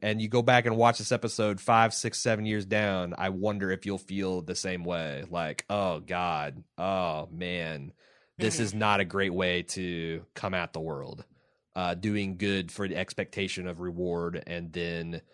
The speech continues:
Speaker 1: uh, feeling taken advantage of when it doesn't work out. It's not, not, not a great way to live.
Speaker 2: D-, is that what he, is that what he did, though?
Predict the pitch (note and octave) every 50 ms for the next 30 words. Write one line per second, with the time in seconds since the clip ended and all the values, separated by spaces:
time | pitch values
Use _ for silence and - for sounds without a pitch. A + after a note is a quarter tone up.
0 | _ _ _ _ _ _ _ - F2+ F2 F2 F2 E2+ E2 D#2+ - - - G#2+ G2+
1 | G2 G2 F#2 - G#2+ G2 F#2+ F#2 F#2+ F2 E2+ F2+ F#2+ F#2 F2 - E2 D#2 D#2+ F2+
2 | E2+ E2 D#2+ D#2+ D#2+ E2 - - - F2+ F2+ F2+ E2+ E2+ E2+ E2+ E2+ E2+ E2 -
3 | F#2 F2 G2 F#2 E2+ D#2+ D2 D2+ D#2+ D#2+ - - E2+ E2 D2+ C2+ B1+ - _ _
4 | - F2 E2+ D2+ - - - - - - - _ _ _ _ _ _ - G#2 G#2+
5 | A2 A#2 A2+ A2+ - - G#2+ B2 B2+ B2 - G#2+ B2 B2 B2 G#2+ A2 G#2+ G2 G2+
6 | F#2 E2 C#2 C2+ B1+ B1 - - - _ _ _ _ _ _ _ _ _ _ _
7 | - - - - - - - E4 F4 - G#4 A4+ A#4 A4+ B4 A#4 G4+ A4 G#4 -
8 | - _ - E4 F4+ D#4+ G4+ G4 F4+ F#4 F#4 E4+ D#4 A3 - C4 A#3+ G#3+ A#3 B3
9 | A#3+ A#3+ A#3 A#3 A#3+ A#3+ B3